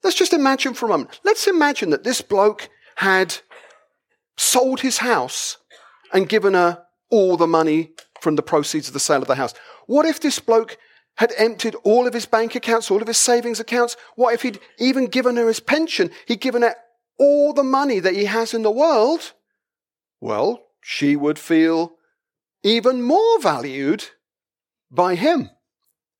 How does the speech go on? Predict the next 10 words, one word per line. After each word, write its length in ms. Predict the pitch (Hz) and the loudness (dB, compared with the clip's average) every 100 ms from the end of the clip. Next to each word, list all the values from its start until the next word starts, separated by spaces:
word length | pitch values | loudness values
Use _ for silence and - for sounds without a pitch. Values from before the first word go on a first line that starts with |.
| - - | -20 -20
What 440 | 240 294 370 403 247 | -4 0 2 0 0
if 180 | 277 | -2
he 200 | - 302 294 | 0 0 2
had 280 | 277 - | 0 -2
given 300 | - 285 269 | -4 -4 -2
her 260 | 233 254 226 - _ _ | -2 0 0 -6 _ _
even 460 | 277 330 320 302 233 | -2 0 2 0 0
more 640 | 277 349 151 131 233 269 _ _ _ _ _ _ | 2 2 2 0 0 -2 _ _ _ _ _ _
than 180 | 208 294 | 0 2
that. 360 | 320 370 381 | 2 0 -4